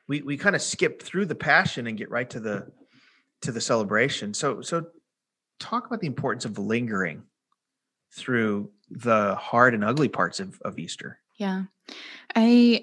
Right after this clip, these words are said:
Speaker 2: felt this, Dan, last year acutely, uh, because, you know, the lockdowns were happening
Speaker 1: Mm-hmm.
Speaker 2: right as Lent had just begun. Um, and, and so for me, I had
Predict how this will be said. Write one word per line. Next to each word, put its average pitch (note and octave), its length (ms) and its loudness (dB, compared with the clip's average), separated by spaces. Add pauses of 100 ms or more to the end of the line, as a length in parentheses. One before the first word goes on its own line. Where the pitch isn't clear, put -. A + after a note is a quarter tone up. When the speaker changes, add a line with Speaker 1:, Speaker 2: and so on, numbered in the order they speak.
Speaker 2:
felt - 400 0
this, F#3+ 280 2
Dan, F#3 540 0 (380)
last F#3+ 560 -2
year G3 480 0
acutely, - 840 -2 (440)
uh, G3 280 -2
because, F3+ 800 -2 (140)
you G#3 180 -2
know, - 140 -8
the G3+ 160 2
lockdowns F3+ 640 0
were F#3+ 120 2
happening F3+ 600 2
Speaker 1:
Mm-hmm. F3 160 -4
Speaker 2:
right F3+ 440 2 (300)
as F3+ 240 4
Lent E3 420 0
had - 260 -4
just E3+ 300 -4
begun. - 540 -4 (680)
Um, F3 320 0 (100)
and, F#3 360 -2
and G3 160 4
so F#3+ 120 0
for F#3+ 180 -2
me, F#3 160 0
I F3 100 2
had F3 240 0